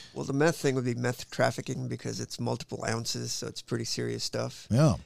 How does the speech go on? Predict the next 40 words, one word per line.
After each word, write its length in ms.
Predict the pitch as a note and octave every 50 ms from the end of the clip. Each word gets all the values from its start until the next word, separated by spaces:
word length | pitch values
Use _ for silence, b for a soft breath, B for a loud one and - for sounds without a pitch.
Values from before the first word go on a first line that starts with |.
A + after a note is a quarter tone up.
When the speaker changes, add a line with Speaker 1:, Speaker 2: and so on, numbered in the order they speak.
| _ _ _ - - -
Speaker 1:
And 120 | A#2+ A#2+
a 60 | B2
lot 180 | B2+ C3 C#3 C#3+
of 80 | C#3 A2
times, 520 | - B2+ A#2 A#2 A#2+ A2+ A2 - - - -
if 160 | A2+ A2 -
they 140 | - A#2 A2
feel 340 | - - C3 B2 B2 A#2+ A#2
that 140 | A#2 B2
you 160 | A2 A#2 A#2+ A2+
have 180 | A#2 A#2 A2
information 640 | - A#2+ A2+ - - A2+ A#2 A#2+ A#2+ A#2+ - - A#2
that 140 | A#2 A#2 -
could 160 | - A#2 -
go 160 | A#2 A#2 A#2+
up 180 | - A#2+ - -
the 80 | -
chain, 540 | - - - B2+ A#2+ A2+ A2+ A2+ A2 G#2+ - -
they'll 260 | - G#2+ A2+ A2 A2+ A2
give 240 | A2 A#2+ B2 A2+
you 120 | A#2 A2+ A2+
a 60 | A2
second 400 | - - A2+ G#2+ - A#3 - -
to 120 | - A2+ - _ - - -
decide, 460 | - C#3 - - A#2 A#2 B2+ C3 B2
if 160 | B2 A#2+ - -
not 180 | A#2 A2+ A#2
on 100 | A2+ A2
the 80 | A2 G#2+
spot. 340 | - - A#2+ A#2+ A#2+ A#2+ - -
In 120 | - A2+
this 120 | A2+ G#2+ A2
Speaker 2:
Mm-hmm. 80 | G#2+ A2+
Speaker 1:
case, 120 | A2+ -
they 60 | - A#2
gave 120 | A#2 A2 G#2+
him 60 | A2
five 260 | - - - A2+ G#2
days. 340 | G#2+ A#2 B2 C3 - - - -
Speaker 2:
Yeah. 240 | - A2 A#2+ A#2